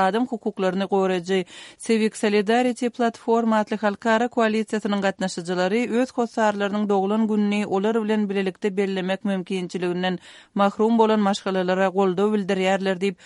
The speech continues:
Gündowar saýty öz maglumatynda belleýär. Olary diri Örküziň atly halkara kampaniýasynyň türkmen türmelerinde direksiz ýeten altmyşdan gowrak adamy öz içine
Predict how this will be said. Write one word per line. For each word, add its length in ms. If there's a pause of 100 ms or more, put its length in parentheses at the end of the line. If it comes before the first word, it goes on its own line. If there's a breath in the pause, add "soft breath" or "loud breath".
(240 soft breath)
Gündowar 440
saýty 500 (100)
öz 100
maglumatynda 680
belleýär. 520 (400 soft breath)
Olary 380
diri 200
Örküziň 520
atly 180
halkara 500
kampaniýasynyň 840
türkmen 400
türmelerinde 760
direksiz 440
ýeten 360 (360 loud breath)
altmyşdan 520
gowrak 360
adamy 360
öz 200
içine 300